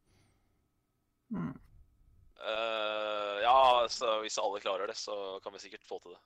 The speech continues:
Speaker 2: Men, eh, jeg, jeg stoler ikke helt på at alle klarer det, men det er greit.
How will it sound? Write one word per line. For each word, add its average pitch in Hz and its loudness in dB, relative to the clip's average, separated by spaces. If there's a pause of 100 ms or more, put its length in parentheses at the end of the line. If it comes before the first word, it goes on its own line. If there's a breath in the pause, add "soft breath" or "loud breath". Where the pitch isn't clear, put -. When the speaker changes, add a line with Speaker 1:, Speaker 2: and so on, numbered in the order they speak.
(200)
Speaker 2:
Men, 95 -16
eh, 92 -16
jeg, 98 -14
jeg 110 -6
stoler 101 -10
ikke 110 -6
helt 98 -8
på 110 -6
at 104 -4
alle 95 -6
klarer 90 -4
det, - -20
men 101 -14
det 98 -12
er 95 -12
greit. - -20